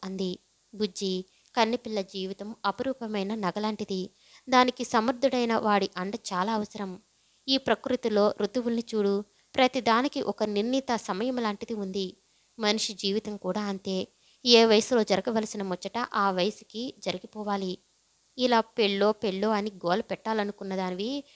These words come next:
నాకసలు చదువు ఎందుకు చెప్పించావు బామ్మ?" అవి విస్తుపోయినట్టుగా చూసింది. "అదేమిటే, చదువుకు పెళ్ళికి సంబంధం ఏమిటి? చదువుకుంటే పెళ్లి చేసుకోకూడదని ఎక్కడైనా ఉందా?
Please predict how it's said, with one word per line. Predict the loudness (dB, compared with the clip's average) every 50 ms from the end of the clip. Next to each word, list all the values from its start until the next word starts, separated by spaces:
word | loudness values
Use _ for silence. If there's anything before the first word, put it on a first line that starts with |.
| -20 _ _
నాకసలు | -6 -4 -4 -4 -6 -6 -8
చదువు | -6 -2 -2 -2 0 2
ఎందుకు | 2 2 0 0 -4 -6 -8
చెప్పించావు | -8 -8 -6 -10 -8 -6 -4 -2 -2 -2
బామ్మ?" | 0 -2 -2 0 -2 -2 -2 -2 -4 -8 _ _ _ _ _ _ _ _ _ _ _ _ _ _ -2
అవి | -2 0 0 0 0 0 0 -2 -4 -8 _ _ _ _ _ -4
విస్తుపోయినట్టుగా | -2 -2 -2 -2 -2 0 2 2 2 2 -2 -4 -4 -6 -6 -6 -6 -6 -8
చూసింది. | -8 -6 -8 -6 -4 -2 -4 -4 -6 -10 _ _ _ _ _ _ _ -20 _ _ -10 -2
"అదేమిటే, | -2 -2 0 0 0 0 -2 -2 -2 -2 -2 0 -2 -4 -6 -10 _ _ _ _ _ _
చదువుకు | -4 -2 0 0 0 -2 -6 -8 -8 -10
పెళ్ళికి | -6 -4 -4 -2 -2 -4 -6 -6
సంబంధం | -6 -6 -4 -2 -2 -2 -2 -2 0 0
ఏమిటి? | 0 0 0 -2 -4 -4 -4 -4 -4 -6 -8 -12 _ _ _ _ _ _ _ _
చదువుకుంటే | 4 4 4 6 4 2 2 0 -2 -2 -2 -2
పెళ్లి | 0 0 0 0 0 0 0 0
చేసుకోకూడదని | 0 0 0 -4 -4 -2 -2 -4 -4 -4 -4 -4 -4
ఎక్కడైనా | -4 -4 -4 -4 -4 -4 -2 -2 -2
ఉందా? | -4 -4 -4 -2 -2 -2 -4 -4 -8